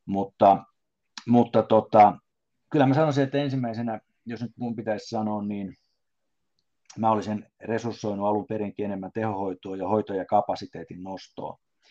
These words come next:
Me pystyttiin tekemään se keväällä kaksituhatta kaksikymmentä. Mitä tapahtui sen jälkeen? Miksi me ole enää mukamas pystytty? Ja koko ajan meillä on tehohoito rajoilla. Mä voin sanoa oman työkokemukseni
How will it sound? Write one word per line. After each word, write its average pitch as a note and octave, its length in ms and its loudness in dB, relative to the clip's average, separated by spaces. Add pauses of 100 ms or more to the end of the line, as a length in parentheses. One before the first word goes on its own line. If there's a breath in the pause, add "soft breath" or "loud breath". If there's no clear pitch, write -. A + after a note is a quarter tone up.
(300 soft breath)
Me - 60 -8
pystyttiin C3+ 480 2
tekemään C3+ 300 2
se A#2+ 100 -2
keväällä B2 400 6
kaksituhatta A2+ 440 -2
kaksikymmentä. G2+ 520 -6
Mitä A#2+ 160 -6
tapahtui A2 400 -4
sen G2+ 160 -8
jälkeen? G2 420 -8
Miksi G2 200 -14
me F#2+ 120 -10
ole F#2+ 200 -4
enää F#2 180 -6
mukamas E2+ 420 -12
pystytty? - 480 -16
Ja F2+ 80 -8
koko G#2+ 220 2
ajan G2 120 6
meillä F#2+ 180 -2
on F#2 160 -4
tehohoito F2+ 440 -6
rajoilla. F2 480 -8
Mä F#2 100 -10
voin G#2+ 140 2
sanoa A2+ 220 4
oman A2+ 240 2
työkokemukseni G2 680 -6